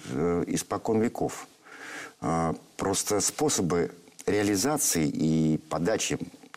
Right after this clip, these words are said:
да, э, меняется. Важно только, чтобы быть этим камертоном и улавливать это. И вот тех, у кого это получается, ну, те становятся успешны.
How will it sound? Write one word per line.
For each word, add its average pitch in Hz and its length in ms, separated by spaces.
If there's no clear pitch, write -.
да, 110 320
э, - 260
меняется. - 640
Важно 101 520
только, 101 280
чтобы 92 280
быть - 360
этим 95 240
камертоном 117 720
и - 100
улавливать 87 640
это. - 300
И 80 240
вот 82 180
тех, - 240
у - 40
кого 87 280
это - 140
получается, 127 640
ну, 147 360
те - 140
становятся 95 460
успешны. - 440